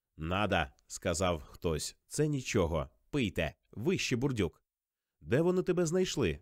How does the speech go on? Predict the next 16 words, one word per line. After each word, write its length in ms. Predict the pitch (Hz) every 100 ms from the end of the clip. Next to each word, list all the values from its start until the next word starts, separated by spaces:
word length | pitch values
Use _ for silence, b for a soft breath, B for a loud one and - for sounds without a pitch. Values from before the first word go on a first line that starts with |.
| _
спитав 440 | - 92 90 82
я 140 | 87 85
в 80 |
Майкла. 440 | 113 120 - 80 - _ _ _
«Хтось 320 | - 233 -
привів 360 | 175 180 214
мене 240 | 165 143 104
сюди», — 440 | - 104 87 71 - -
відповів 480 | 85 90 90 87 82
Майкл. 380 | 85 78 82 73 B B
«Сказав, 440 | - - 90 107 151
що 200 | - 143
ви 120 | 113
тут». 320 | - 95 - _ _ _
«А 140 | - 87
Конде?» 560 | - 98 104 113 139